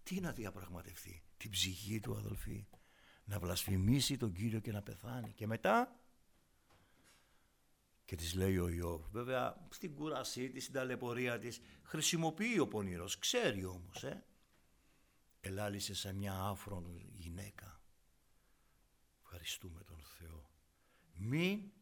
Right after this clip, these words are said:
διαπραγματευτείς, είναι καιροί πονηροί. Ο πονηρός στείνει παγίδες, δημιουργεί διάφορα. Θέλεις να έχεις όραση, θέλεις να έχεις δύναμη,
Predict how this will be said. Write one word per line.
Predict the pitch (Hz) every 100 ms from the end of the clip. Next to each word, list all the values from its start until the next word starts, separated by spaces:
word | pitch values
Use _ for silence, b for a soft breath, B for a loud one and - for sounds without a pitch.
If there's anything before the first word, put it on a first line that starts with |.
| -
διαπραγματευτείς, | 90 101 98 98 90 95 95 90 117 101
είναι | 113 117
καιροί | 110 104 120
πονηροί. | 110 107 107 123 101 82 - - - _ B B B B B B
Ο | 87
πονηρός | 113 110 120 123
στείνει | 131 127
παγίδες, | 123 113 127 139 95 90 - - -
δημιουργεί | 90 107 107 101 104 120
διάφορα. | 104 110 107 - 95 87 - - - - _ b b b b b
Θέλεις | - 139 139
να | 139
έχεις | 147 - 175
όραση, | 180 160 - 135 101 90 - _ _ _ _
θέλεις | - 113 110
να | 123
έχεις | 123 110
δύναμη, | - 170 156 139 117 85